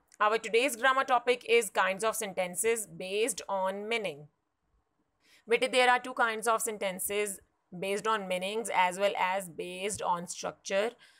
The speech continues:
But here we will discuss kinds of sentences based on meanings only. Okay? So let's discuss the definition of sentence, that a sentence is a group of words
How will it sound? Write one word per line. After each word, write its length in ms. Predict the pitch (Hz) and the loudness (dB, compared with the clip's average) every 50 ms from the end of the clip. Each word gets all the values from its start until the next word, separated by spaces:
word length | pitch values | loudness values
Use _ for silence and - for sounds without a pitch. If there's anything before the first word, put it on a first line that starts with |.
| _ - | _ -8
But 200 | 185 180 202 - | -4 -4 -4 -4
here 600 | 196 185 160 - 202 202 208 220 240 269 277 294 285 208 | -4 -8 -6 -4 0 0 2 4 6 4 4 4 2 -2
we 160 | 214 208 196 | -4 -4 -2
will 180 | 202 196 190 | -2 -4 -4
discuss 680 | 170 180 165 - - - 170 170 180 - - 269 - - - _ _ _ _ _ _ _ _ | -4 -4 -4 -6 -4 0 2 2 2 2 0 -2 -6 -12 -14 _ _ _ _ _ _ _ _
kinds 380 | - 202 202 214 247 269 254 277 | 4 6 6 6 4 4 2 2
of 140 | 240 202 - | 0 0 0
sentences 580 | 208 185 - 190 180 175 - - 208 208 190 | -4 -6 -4 -4 -4 -4 -4 -4 -4 -4 -4
based 340 | 156 208 185 180 185 170 190 | -4 -4 -4 -4 -4 -2 0
on 280 | 190 180 185 208 220 - _ _ _ - | 2 2 2 2 -2 -6 _ _ _ -16
meanings 540 | 170 180 190 196 202 202 202 202 202 190 202 - | -12 -6 -2 -2 -2 0 -2 -4 -4 -6 -6 -6
only. 460 | - 175 175 175 170 165 156 156 147 143 _ _ _ _ _ - | -8 -10 -10 -8 -10 -10 -10 -12 -14 -16 _ _ _ _ _ -12
Okay? 380 | 180 175 175 - 226 233 285 - - _ _ _ _ _ _ _ _ _ _ | -12 -10 -6 -2 -2 -2 -2 -2 -6 _ _ _ _ _ _ _ _ _ _
So 200 | - - - 233 | -8 -2 2 2
let's 340 | 233 220 196 208 247 - - | 2 4 4 4 4 2 -2
discuss 560 | 180 233 233 - - 254 247 262 262 262 - - _ _ _ - | -4 -2 -2 0 2 4 4 4 2 0 -6 -10 _ _ _ -2
the 100 | 190 208 | 0 2
definition 500 | - 190 190 - 233 240 240 - 269 247 | 4 4 2 2 0 -2 -2 -2 2 2
of 140 | 240 226 - | 2 2 2
sentence, 640 | - 220 196 180 202 190 185 185 226 330 - - - | 0 -4 -4 -2 -2 -2 -2 -2 -4 -6 -8 -8 -4
that 240 | 180 185 180 - | 0 0 0 2
a 80 | 175 185 | 2 0
sentence 460 | 185 - 185 180 170 190 190 202 202 | 0 0 -4 -2 0 0 0 0 -2
is 100 | 254 240 | -4 -2
a 80 | 269 226 | -2 -4
group 200 | 175 180 170 - 180 | -4 -6 -8 -4 -4
of 160 | 175 160 147 | -4 -4 -4
words 560 | 147 165 170 175 180 190 226 254 240 - - | -6 -4 -2 0 0 2 0 0 -2 -6 -12